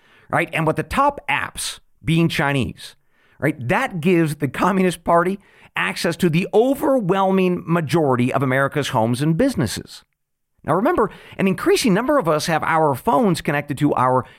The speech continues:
computers, our home security networks, our electric vehicles, and our utility companies. So the big threat, at least in my view and my experience, is that in the event of a war with China,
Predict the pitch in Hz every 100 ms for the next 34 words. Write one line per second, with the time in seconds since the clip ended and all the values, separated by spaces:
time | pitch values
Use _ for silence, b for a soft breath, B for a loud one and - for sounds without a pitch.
0 | - 156 147 - 254 165 98 - - 117
1 | 120 117 B B - 123 113 127 - 240
2 | 269 214 113 - 78 - - 123 135 139
3 | 139 139 165 139 151 247 277 - 78 65
4 | - 123 - 139 156 170 165 277 285 277
5 | 170 151 110 - - _ b b b b
6 | b b b b - 190 170 139 320 392
7 | - 165 - - - _ 147 185 165 -
8 | 175 156 143 95 98 - 123 117 120 -
9 | - 117 127 160 - _ _ _ _ -
10 | 170 143 175 - _ 165 175 156 147 214
11 | - 170 127 127 170 175 170 160 156 -
12 | - -